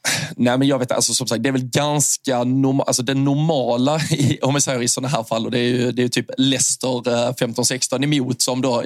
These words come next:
går hela vägen ändå. Det, det normala med de här lagen som så att säga inte ska vara uppe i den absoluta toppen är ju ofta att de faller tillbaka lite under våren, tappar tre, fyra positioner och så blir det ju någonstans tyvärr att supportrar blir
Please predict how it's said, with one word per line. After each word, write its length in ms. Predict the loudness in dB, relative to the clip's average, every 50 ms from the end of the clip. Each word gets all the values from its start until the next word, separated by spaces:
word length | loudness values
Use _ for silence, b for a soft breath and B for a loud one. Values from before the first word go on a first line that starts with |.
| -4 -4 -2
går 280 | 0 0 0 0 -2 -2
hela 340 | -2 0 0 0 0 0
vägen 340 | 0 0 0 0 -2 -2 -2
ändå. 220 | 0 0 0 -2 0
Det, 120 | -2 -2
det 240 | -2 -2 -2 -2 -2
normala 340 | 0 2 2 0 2 0 0
med 100 | 0 0
de 80 | 2
här 140 | 0 0 0
lagen 300 | 0 0 0 0 0 -2
som 160 | -2 -2 -4
så 100 | -4 -4
att 80 | -4 -2
säga 200 | -2 -2 -4 -6 b b b b b b -4
inte 280 | -2 -2 0 -2 -4 -4 -8 _
ska 560 | -4 -2 -2 0 -2 -2 -2 -2 0 -2 -2 -4 -10 _
vara 300 | -4 -2 0 0 0 0
uppe 280 | 0 0 -2 0 0 -2
i 60 | 0
den 140 | 0 0 -2
absoluta 520 | -2 -2 -2 -2 -2 -2 -2 -2 -2 -2
toppen 260 | -2 -2 -2 -4 -4 -2
är 160 | -2 0 0 2
ju 100 | 2 0
ofta 260 | 0 -2 -4 -6 -6
att 100 | -4 -2
de 200 | -2 -2 -2 -6 B B B B B B B 0
faller 200 | 0 2 2 0
tillbaka 360 | 0 0 0 0 0 0 0
lite 220 | 0 0 0 0
under 160 | 0 0 2 2
våren, 500 | 2 2 2 0 0 0 0 -2 -4 -6 -4 -4
tappar 340 | -4 -2 0 -2 -2 -2 -2
tre, 260 | -2 -2 -2 -2 0
fyra 240 | 0 -2 -2 -2 -2
positioner 720 | 0 -2 -2 -2 -2 -2 -2 -2 0 0 0 -2 -2 -4 B B B B B B B B B _ _ -2
och 160 | -2 -2 -2 -2 0 0 0 0 0 0 0 -2
så 100 | -2 -2
blir 260 | -2 -2 -2 -2 -2
det 60 | -2
ju 60 | 0
någonstans 460 | 0 0 0 0 0 -2 -2 -2 -2 -2
tyvärr 260 | -2 -2 -2 -2 -2
att 140 | -2 -2 -2
supportrar 420 | -2 -2 -2 -2 -2 -2 -2 -2
blir 260 | 0 2 2 0 0